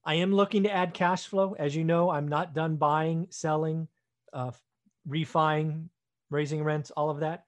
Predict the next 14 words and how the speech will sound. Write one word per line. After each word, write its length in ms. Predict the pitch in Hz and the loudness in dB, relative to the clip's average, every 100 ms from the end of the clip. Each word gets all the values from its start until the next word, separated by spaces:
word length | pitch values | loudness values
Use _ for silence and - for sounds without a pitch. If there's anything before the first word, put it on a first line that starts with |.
| _ _ _ _ _ _ | _ _ _ _ _ _
I 80 | 170 | -4
would 160 | 160 147 | -4 0
love 300 | 170 202 190 | 2 2 0
to 160 | 208 170 | -4 0
add 360 | 151 151 151 - - | 2 2 -2 -8 -10
an 100 | 165 | -8
extra 420 | 156 - - 156 | -8 -8 -4 -4
hundred 480 | 139 - 175 190 196 | -4 -4 -2 -2 0
dollars 380 | 175 165 165 143 | 2 2 2 -2
in 120 | 143 | -6
cash 360 | 127 151 143 - | -6 -4 -4 -6
flow 380 | - 147 135 - | -6 -4 -4 -6
a 60 | 127 | -10
week. 420 | 117 117 - _ | -8 -10 -12 _